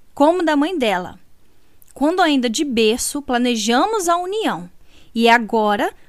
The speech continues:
quando os desejos das duas irmãs iriam realizar-se com o casamento, vê-los destruídos por uma mocinha de nascimento inferior, sem nenhuma importância no mundo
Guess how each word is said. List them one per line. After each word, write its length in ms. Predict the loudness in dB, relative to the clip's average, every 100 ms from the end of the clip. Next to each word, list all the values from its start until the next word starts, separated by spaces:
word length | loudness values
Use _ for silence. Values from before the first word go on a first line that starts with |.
| -2
quando 220 | 2 2
os 80 | 0
desejos 720 | 0 0 2 0 0 -2 0
das 200 | 2 2
duas 340 | 0 -2 -2 -2
irmãs 440 | 0 0 0 0
iriam 300 | 0 0 -2
realizar-se 760 | 2 2 2 0 2 2 0 -6
com 200 | -2 -2
o 60 |
casamento, 760 | 2 2 2 2 0 0 -2 -6 -6 -20 -20 -14
vê-los 360 | -2 2 2 2
destruídos 720 | 0 -4 -4 -4 -4 -4 -6
por 180 | -6 -4
uma 160 | -2 -2
mocinha 640 | -2 -4 -6 -2 0 0
de 160 | -2 -2
nascimento 580 | -2 -2 -2 -2 -2
inferior, 800 | -4 -4 -4 -2 -2 0 0 -2 -8 -20 -20 -12
sem 280 | -4 -2 0
nenhuma 360 | 0 0 -2
importância 720 | -6 -6 -6 -6 -6 -4 -2
no 140 | 0 0
mundo 540 | 0 0 0 0 -4